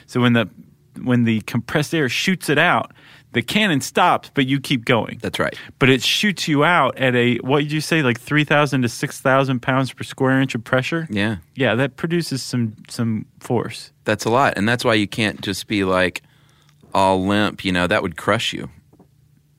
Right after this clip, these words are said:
Speaker 2: <laughs> You know, you have to be extremely strong and rigid, and your legs have to be taut. Like, you can't just be like, "All right, shoot, shoot it off."
Speaker 1: Right. <laughs>
Speaker 2: Or like your dead body. That's why it would be so gruesome.
Speaker 1: Yeah.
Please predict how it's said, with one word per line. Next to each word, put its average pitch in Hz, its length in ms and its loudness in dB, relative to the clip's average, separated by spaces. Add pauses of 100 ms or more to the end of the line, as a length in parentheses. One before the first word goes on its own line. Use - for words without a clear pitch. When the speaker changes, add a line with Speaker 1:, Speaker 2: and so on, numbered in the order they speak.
(120)
Speaker 2:
<laughs> - 80 -10 (600)
You 120 160 2
know, 110 140 2
you 113 200 0
have 110 180 0
to 104 100 -2
be 87 180 0
extremely 113 680 0
strong 101 600 2
and 87 200 -2
rigid, 87 420 0 (1120)
and 90 140 -2
your 87 140 0
legs 101 300 0
have 98 160 0
to 95 100 -4
be 87 120 -2
taut. - 520 -2
Like, - 240 -8
you 90 60 -8
can't - 260 -4
just 90 160 -8
be 90 100 -4
like, 90 220 -8
"All 120 60 -4
right, 131 360 -4
shoot, 127 240 -8
shoot 123 220 -4
it 127 100 -4
off." 131 340 -6
Speaker 1:
Right. 131 300 2 (220)
<laughs> 131 100 0
Speaker 2:
Or 113 80 4
like 110 220 2
your 110 80 0
dead 95 200 0
body. 95 280 2
That's 92 180 -2
why 95 120 0
it 90 40 0
would 85 140 -2
be - 80 -14
so - 260 -2
gruesome. - 560 -6
Speaker 1:
Yeah. 123 340 0